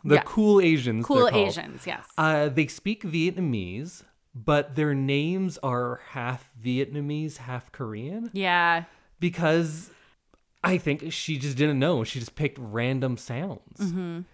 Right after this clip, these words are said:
Speaker 1: It's like if I had, a, like, "Oh, this is my white friend. His name's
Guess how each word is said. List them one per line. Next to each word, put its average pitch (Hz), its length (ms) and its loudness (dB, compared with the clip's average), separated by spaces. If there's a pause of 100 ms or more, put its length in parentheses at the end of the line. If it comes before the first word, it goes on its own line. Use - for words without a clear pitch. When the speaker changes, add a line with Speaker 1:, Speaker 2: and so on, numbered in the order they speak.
(220)
Speaker 1:
It's 175 240 -2
like 147 180 2
if 160 160 -2
I 143 180 2
had, 139 280 0
a, 120 140 -4
like, 127 180 -6
"Oh, 220 180 4
this 165 160 2
is 156 80 -4
my 147 300 4
white 135 440 0
friend. 123 300 2
His 117 120 -2
name's 113 320 0